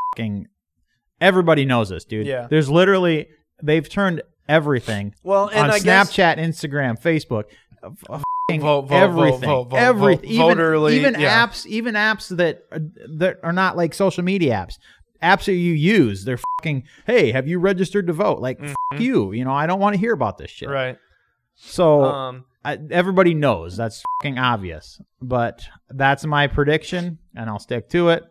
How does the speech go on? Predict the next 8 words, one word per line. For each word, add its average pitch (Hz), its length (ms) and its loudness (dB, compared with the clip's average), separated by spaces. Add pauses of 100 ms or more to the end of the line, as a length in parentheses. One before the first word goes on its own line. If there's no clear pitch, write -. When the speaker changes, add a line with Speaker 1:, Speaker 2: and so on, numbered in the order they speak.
Speaker 2:
Yeah. 131 180 -6
Speaker 1:
Landslide 147 480 0
for - 80 -12
Trump 139 320 -6
on 127 80 -4
election 117 420 -6
night, 117 280 -4 (680)
and 107 540 -4